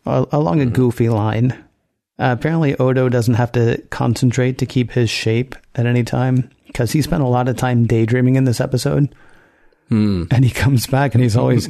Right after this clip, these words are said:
Speaker 2: <laughs>
Speaker 1: he's, he's looking off in the distance, which makes no sense 'cause his eyes are the same, you know, whatever the rest of him is. It doesn't really
Speaker 2: Right.
Speaker 1: matter, you know. It's like
Speaker 2: Right.
Speaker 1: when he turns his head when somebody says, says something. I assume that's for us, not for him, because, you know,
Speaker 2: Mm-hmm.
Speaker 1: he's one giant tongue.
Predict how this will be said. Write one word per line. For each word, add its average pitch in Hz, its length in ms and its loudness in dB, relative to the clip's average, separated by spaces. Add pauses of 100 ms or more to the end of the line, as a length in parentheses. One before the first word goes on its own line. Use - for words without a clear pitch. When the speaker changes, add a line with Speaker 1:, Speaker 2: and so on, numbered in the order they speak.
(160)
Speaker 2:
<laughs> - 160 -20
Speaker 1:
he's, 151 220 0
he's 165 240 0
looking 190 400 0
off 165 200 -2
in 143 100 2
the 131 100 2
distance, 117 580 0
which 123 180 -2
makes 127 220 2
no 120 160 2
sense 123 400 0
'cause 123 160 0
his 120 160 2
eyes 127 320 0
are 120 80 0
the 113 100 -2
same, 117 400 2
you 123 80 4
know, 110 140 0
whatever 117 480 2
the 104 140 0
rest 113 240 0
of 117 120 -2
him 95 140 2
is. 90 300 -2
It 120 100 -4
doesn't 120 240 0
really 98 220 0
Speaker 2:
Right. 110 260 2
Speaker 1:
matter, 95 260 -2
you 120 120 0
know. 92 260 -2 (160)
It's - 120 -6
like 92 80 0
Speaker 2:
Right. 78 60 0
Speaker 1:
when 117 80 0
he 113 80 0
turns 110 300 -2
his 107 120 -4
head 113 200 -2
when 107 160 0
somebody 107 280 -2
says, 117 380 -2 (120)
says 127 260 -2
something. 101 300 -4
I 107 80 0
assume 110 260 0
that's 101 220 -2
for 101 180 -2
us, 98 300 -2
not - 180 -2
for 90 100 -2
him, 95 320 0
because, 101 360 -4
you - 40 -2
know, 82 220 -4
Speaker 2:
Mm-hmm. 80 280 -4 (260)
Speaker 1:
he's 107 240 -4
one 117 340 2
giant 117 480 0
tongue. 107 480 0